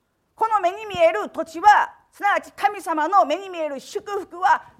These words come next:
神様からいただくものであって、人間のやり取りによって得るものではないよ。その象徴が地境というものでした。あなたの祝福はこれぐらい。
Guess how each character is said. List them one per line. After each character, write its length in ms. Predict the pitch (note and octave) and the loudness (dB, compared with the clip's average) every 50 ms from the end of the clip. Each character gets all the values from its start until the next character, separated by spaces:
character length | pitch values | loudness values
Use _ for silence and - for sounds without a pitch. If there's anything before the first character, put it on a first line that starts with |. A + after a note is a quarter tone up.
| _ _ - | _ _ -14
神 380 | - - G#4 A#4 A#4+ B4 A#4 | -6 -2 -2 -2 -2 -6 -10
様 340 | - - E4 D#4 C4+ B3 A3+ | -8 -8 -4 -2 -2 -2 -2
か 320 | - - _ - - A4 | -4 -8 _ -2 2 4
ら 120 | A4+ G4+ D4+ | 4 4 2
い 80 | B3+ | 0
た 100 | B3 D#4 | -2 -4
だ 140 | C#4+ D4 D4 | -2 -2 -4
く 100 | C#4+ D4 | -4 -4
も 120 | D4 D#4+ D#4+ | -2 -2 -2
の 120 | D4+ C4 | -2 -4
で 140 | A3+ F#3+ - | -8 -6 -4
あ 80 | G3+ G#3+ | -4 -4
っ 80 | - - _ _ | -4 -8 _ _
て、 460 | - F4+ E4 B3+ F#3 - - _ _ _ | -4 -2 -2 -2 -2 -4 -12 _ _ _
人 180 | - C4 E4+ F#4+ F#4 F4+ F4+ | -8 -8 -6 -6 -6 -4 0
間 260 | F4 F4 F4 F4 G4+ | 2 2 2 2 0
の 120 | A4 G#4 | 0 2
や 160 | D4 - - | 4 4 4
り 100 | F4+ G#4 B4 - | 4 4 0 -6
取 220 | - G#4 G4 D#4+ | -6 -6 -4 -4
り 40 | C#4 | -4
に 140 | C4+ C#4 C#4+ | -2 0 0
よ 100 | F4 F#4 | 0 0
っ 140 | F4+ - | 0 -4
て 100 | - C4 | -8 -8
得 160 | - - G4 F#4+ | -6 -6 -6 -6
る 100 | G4 G4 | -4 -2
も 140 | G4+ G#4+ | -2 -2
の 140 | A4 G#4+ F#4+ | 0 0 0
で 100 | C4+ B3+ | 2 0
は 120 | A3 F#3 F3 | 0 0 -2
な 200 | G#3+ A#3 B3+ C#4 | -4 -4 -4 -4
い 140 | D#4 D4+ | -4 -2
よ。 160 | D#4+ G#4 A#4+ - - _ _ _ _ _ _ _ _ _ _ _ _ _ _ _ _ _ _ _ _ _ _ | -2 -4 -4 -6 -10 _ _ _ _ _ _ _ _ _ _ _ _ _ _ _ _ _ _ _ _ _ _
そ 140 | - - A#4+ | -6 -6 -2
の 140 | B4 A#4+ G#4+ | -2 -2 -2
象 280 | C#4+ - G#4 G#4 G4+ G4 | -2 -2 0 0 0 -2
徴 300 | G4 G4+ F#4+ F4+ F4+ D#4 | 0 0 0 0 2 2
が 320 | F4 G#4 F#4+ C#4 - - _ _ | 2 2 2 0 -2 -10 _ _
地 260 | - F#3+ B3+ D4+ C#4 | -12 -8 -6 -4 0
境 460 | E4+ G4 G4+ G4+ - F4 G4 G#4 G4+ - | 0 0 0 0 -2 -2 -2 -2 -2 -4
と 100 | F#4+ C#4+ | -10 -12
い 100 | A#3 A3+ | -12 -12
う 60 | G#3+ G3+ | -14 -12
も 120 | G#3 A3 | -12 -12
の 120 | G3 F3 | -12 -14
で 100 | D#3+ - - | -16 -18 -20
し 80 | - | -20
た。 120 | - - - - - - _ _ _ _ _ _ _ _ _ _ _ _ _ _ _ _ _ _ _ _ _ | -20 -20 -20 -20 -20 -20 _ _ _ _ _ _ _ _ _ _ _ _ _ _ _ _ _ _ _ _ _
あ 100 | - D4+ | -2 0
な 140 | D#4+ E4 D#4 | 2 0 0
た 120 | - D4+ | 0 -2
の 220 | E4+ A4 A4+ A4 - | -2 -2 -2 -4 -6
祝 360 | - - - - F4 E4+ E4 | -8 -12 -14 -8 -6 -6 -6
福 160 | - - E4+ | -6 -8 -6
は 240 | F#4+ G4 F4+ C4+ - | -4 -4 -4 -4 -6
こ 180 | - - - A4 | -6 -2 -2 0
れ 120 | A4+ A4+ | 0 -2
ぐ 100 | F#4+ G#4 | -2 0
ら 140 | F#4+ F4 D#4 | 0 0 0
い。 200 | - - - _ | -2 -8 -16 _